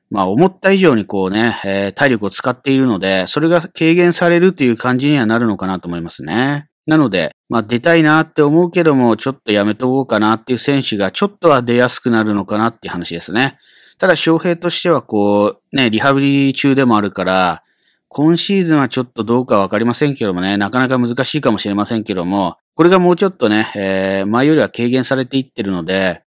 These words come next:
まあ、四十球っていうのもどうなんすかね。ちょっと多いのかもしれないし。まあでも、まあ、せっかくやるならっていうのもあるしね、あんまり少なくてもあれなんでね。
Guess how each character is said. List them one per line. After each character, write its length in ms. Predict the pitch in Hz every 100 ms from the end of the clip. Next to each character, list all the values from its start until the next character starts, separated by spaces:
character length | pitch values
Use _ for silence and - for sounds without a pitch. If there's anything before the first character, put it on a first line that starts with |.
| -
ま 80 | 98
あ、 20 |
四 260 | 107 196
十 160 | 240 311
球 200 | - 123
っ 40 | 110
て 100 | 110
い 40 |
う 40 |
の 60 | 104
も 100 | 95
ど 140 | 107
う 40 | 151
な 100 | 113
ん 40 |
す 100 | -
か 80 | 78
ね。 360 | 85 113 139 -
ち 80 | -
ょ 40 |
っ 20 | 180
と 180 | 120
多 100 | 123 151
い 60 |
の 100 | 113
か 140 | 95 131
も 80 | 104
し 120 | 98
れ 80 | 90
な 140 | 90
い 60 | 87
し。 320 | - 80 - -
ま 100 | 98
あ 40 |
で 80 | 98
も、 400 | 98 92 92 -
ま 420 | 127 143 117 95 85
あ、 60 | -
せ 140 | 123
っ 20 |
か 120 | -
く 120 | 147 165
や 100 | 160
る 80 |
な 100 | 165 131
ら 80 |
っ 80 | 104
て 100 | -
い 20 |
う 20 | 98
の 40 |
も 100 | 98
あ 20 |
る 60 | 95
し 140 | -
ね、 80 | 87
あ 100 | 104
ん 60 | 123
ま 100 | 143
り 60 |
少 200 | - -
な 100 | 151
く 60 | -
て 120 | 131
も 100 | 98
あ 40 | 92
れ 80 |
な 120 | 98 101
ん 60 |
で 80 | 80
ね。 480 | 64 90 123 139